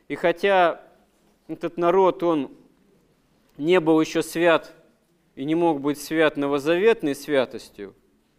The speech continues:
но данное единобожие ограждала от идолопоклонства и научала правильно славить Бога.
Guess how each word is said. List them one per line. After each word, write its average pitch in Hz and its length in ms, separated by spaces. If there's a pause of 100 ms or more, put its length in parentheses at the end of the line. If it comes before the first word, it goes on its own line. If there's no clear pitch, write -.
(140)
но 160 580 (600)
данное 165 540
единобожие 156 1000 (880)
ограждала 151 1000 (480)
от 135 220
идолопоклонства 151 1200 (1000)
и 147 320
научала 160 640
правильно 165 580
славить 151 520
Бога. 131 460